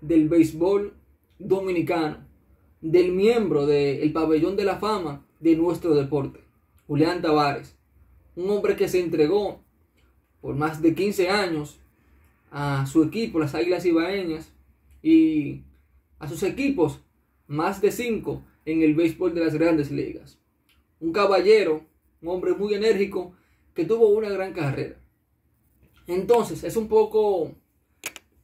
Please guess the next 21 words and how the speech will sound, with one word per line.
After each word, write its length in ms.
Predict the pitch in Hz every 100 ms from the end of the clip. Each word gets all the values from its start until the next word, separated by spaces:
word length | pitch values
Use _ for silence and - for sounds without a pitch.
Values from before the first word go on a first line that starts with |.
| _ _
molesto 720 | 160 165 196 226 214 - 131
ver 480 | 156 185 208 185 170 _ _ _
situaciones 600 | _ 196 196 180 190 214 208
como 280 | 220 214
esta, 260 | 190 175 185
donde 540 | 180 175 170 165 147 - _ _
por 200 | 180 180
no 140 | 185 233
salir 340 | 247 240 220
alguien 300 | 208 175 156
a 80 | 156
dar 160 | 180
una, 640 | 202 208 208 196 170 156 - _ _ _ _ _ _
una 320 | 165 190 196
información 720 | 196 202 196 190 185 202 196 -
oficial, 880 | 202 - 165 - 202 196 165 165 - _ _ _
se 300 | - 170 147
presta 460 | 185 208 - -
para 180 | 175 165
malas, 420 | 156 180 196 -
malas, 640 | 185 170 165 175 185 -